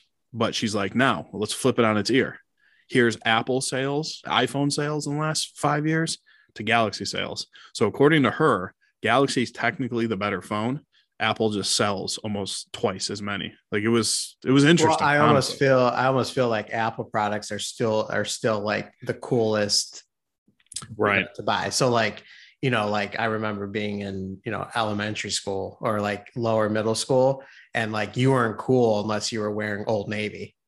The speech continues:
Speaker 1: <laughs>
Speaker 2: you know?
Speaker 1: Yeah, yeah,
Speaker 2: You know,
Speaker 1: yeah.
Speaker 2: and, and, you know, so it's like,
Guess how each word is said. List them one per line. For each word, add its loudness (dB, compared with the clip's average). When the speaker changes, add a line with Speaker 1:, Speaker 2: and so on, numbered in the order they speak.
Speaker 1:
<laughs> 4
Speaker 2:
you 10
know? 4
Speaker 1:
Yeah, 6
yeah, 4
Speaker 2:
You 6
know, 0
Speaker 1:
yeah. 4
Speaker 2:
and, 2
and, 0
you 0
know, 0
so 2
it's -2
like, -2